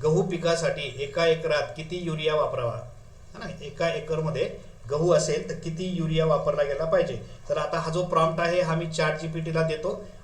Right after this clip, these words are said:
आणि बघूयात आपण चॅट जी पी टी आपल्याला कशा पद्धतीने उत्तर देतो. मी आता हा जो प्रॉम्प्ट आहे गहू पिकासाठीचा तो मी मराठीमध्ये या ठिकाणी टाईप करतो आणि चॅट जी पी टीला विचारतो.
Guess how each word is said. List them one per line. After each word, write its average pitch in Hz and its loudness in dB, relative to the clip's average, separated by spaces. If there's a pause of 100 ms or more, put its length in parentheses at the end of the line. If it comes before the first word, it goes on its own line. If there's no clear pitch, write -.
आणि 139 -10
बघूयात 156 2
आपण 147 -2
चॅट 143 0
जी 147 -8
पी 156 -10
टी 156 -2
आपल्याला 147 -2
कशा 156 -4
पद्धतीने 131 -4
उत्तर 123 -6
देतो. 110 -10
मी 107 -10
आता 143 -8
हा 147 -8
जो 151 -6
प्रॉम्प्ट 160 0
आहे 156 4 (1160)
गहू 160 0
पिकासाठीचा 151 -2 (220)
तो 143 -4
मी 151 -8
मराठीमध्ये 151 0
या 143 2
ठिकाणी 151 -10 (720)
टाईप 147 -2
करतो 175 -2 (260)
आणि 120 -12 (100)
चॅट 131 -2
जी 139 -10
पी 135 -12
टीला 143 -8
विचारतो. 117 -4